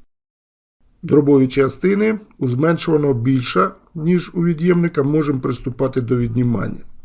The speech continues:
П'ять мінус один — чотири цілих. Сім десятих мінус три десятих — чотири десятих. Дія віднімання. Знову, це зменшуване, це від'ємник, це різниця.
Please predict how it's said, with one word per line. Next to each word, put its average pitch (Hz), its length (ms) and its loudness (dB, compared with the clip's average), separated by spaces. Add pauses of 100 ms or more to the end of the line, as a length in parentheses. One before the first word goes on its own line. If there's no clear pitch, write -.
(160)
П'ять 151 300 0
мінус 139 380 -2
один — 123 360 -2
чотири 117 480 -6
цілих. 123 540 -6 (460)
Сім 190 340 0
десятих 127 540 -2
мінус 127 300 -2
три 196 200 -2
десятих — 185 580 -2
чотири 139 580 -6 (800)
десятих. - 760 -4 (1300)
Дія 170 300 6
віднімання. 147 680 2 (300)
Знову, 127 680 0
це 139 200 2
зменшуване, 139 840 -2 (160)
це 143 280 2
від'ємник, 131 720 -2 (500)
це 131 260 -2
різниця. 120 600 -2